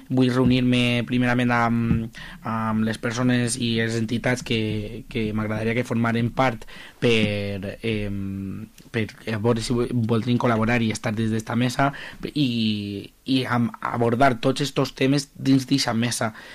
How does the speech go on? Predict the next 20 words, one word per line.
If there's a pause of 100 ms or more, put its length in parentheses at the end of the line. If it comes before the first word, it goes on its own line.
(180)
de,
de
turisme,
que
crec
que
pot
ser
una
molt
bona
oportunitat
per
començar
a
coordinar (340)
bé
recursos
que,
que